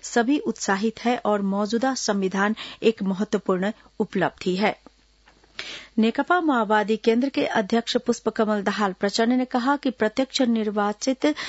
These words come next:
राष्ट्रपति और पूर्ण समानुपातिक निर्वाचन प्रणाली के एजेंडों को प्रभावकारी तौर पर क्रियान्वित किया जाना चाहिए।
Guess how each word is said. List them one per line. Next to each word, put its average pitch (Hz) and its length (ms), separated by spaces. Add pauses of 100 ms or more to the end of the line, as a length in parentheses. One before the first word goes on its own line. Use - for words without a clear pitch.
(220)
राष्ट्रपति 226 640
और 214 300 (120)
पूर्ण 262 240
समानुपातिक 214 880
निर्वाचन 214 560
प्रणाली 208 520
के 226 280
एजेंडों 220 460
को 185 220 (320)
प्रभावकारी 226 640
तौर 214 280
पर 247 240
क्रियान्वित 220 880 (340)
किया 208 280
जाना 165 340
चाहिए। 202 460